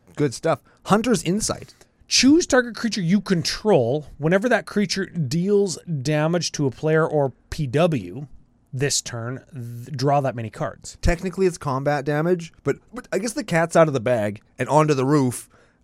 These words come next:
Speaker 1: Uh, this is a Voltron deck.
Speaker 2: Yes, there are hints of, subtle hints of Voltron Maluge, and there are also an Enchantress sub-theme. Yes.
Speaker 1: Yes.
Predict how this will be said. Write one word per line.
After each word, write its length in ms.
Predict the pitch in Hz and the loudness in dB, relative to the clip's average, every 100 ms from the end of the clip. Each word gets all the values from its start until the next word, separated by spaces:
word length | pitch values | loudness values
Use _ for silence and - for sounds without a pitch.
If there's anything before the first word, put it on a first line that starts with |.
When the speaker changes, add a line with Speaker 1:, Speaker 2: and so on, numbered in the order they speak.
| _ | _
Speaker 1:
Uh, 160 | 117 117 | -2 0
this 120 | 127 | 0
is 60 | 151 | -2
a 20 | |
Voltron 400 | 131 127 123 107 | -2 -2 -2 -2
deck. 200 | 104 208 _ _ _ _ 220 | -4 -6 _ _ _ _ -6
Speaker 2:
Yes, 720 | 185 180 156 147 208 185 156 | -4 -4 -4 -2 2 2 2
there 300 | 160 185 175 | 2 4 6
are 220 | 185 196 | 6 4
hints 420 | - 208 226 - | 2 -2 0 2
of, 260 | 185 151 127 - | 2 2 -6 -8
subtle 340 | 143 254 262 | 0 2 2
hints 300 | 185 202 180 | 2 0 0
of 180 | 175 131 - | -4 -4 -10
Voltron 680 | 131 151 151 - 160 147 151 | 0 2 4 2 0 0 -2
Maluge, 600 | 156 147 139 135 180 196 - - | 0 2 2 2 -2 -8 -12 -2
and 220 | 170 160 | 0 4
there 180 | 160 165 | 6 6
are 260 | 165 160 156 | 4 2 4
also 600 | 160 156 - 165 160 - - - _ - | 2 2 0 2 2 0 -12 -20 _ -8
an 160 | - 170 | 0 2
Enchantress 640 | 156 139 143 - 139 - - | 2 0 -4 -2 -4 -6 -10
sub-theme. 560 | - 104 101 127 202 | -10 -10 -10 -12 -6
Yes. 80 | 175 | -2
Speaker 1:
Yes. 300 | - 165 - | 0 0 -6